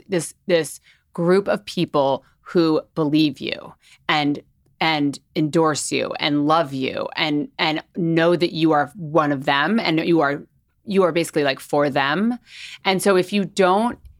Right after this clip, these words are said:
build that, it's almost impossible to build a brand off, but to build a brand these days because the brand feels soulless. And so if you had told me that I would have built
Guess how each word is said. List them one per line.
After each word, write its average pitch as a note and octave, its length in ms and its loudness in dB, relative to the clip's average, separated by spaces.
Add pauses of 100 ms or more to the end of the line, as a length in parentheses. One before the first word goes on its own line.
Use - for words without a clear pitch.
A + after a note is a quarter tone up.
(180)
build F#3+ 360 2
that, - 420 0
it's E3+ 220 -2
almost G3 360 2
impossible C#3+ 1000 -2 (260)
to F#3 120 2
build D3+ 260 0
a C3+ 40 -2
brand A#2+ 260 0
off, - 220 -12
but E3+ 160 -6
to E3+ 80 2
build D3+ 200 2
a C3+ 40 -4
brand A#2 240 -2
these - 160 -20
days - 260 -12
because F3 220 0
the E3+ 100 0
brand D#3+ 280 0
feels F3 180 0
soulless. - 720 -4 (380)
And F3 180 2
so E3 400 2 (100)
if - 180 -4
you G#3+ 260 2
had A3+ 120 2
told G3 200 0
me F3+ 80 4
that F3 80 2
I E3 80 2
would E3 120 2
have C#3+ 180 -8
built D#3+ 280 2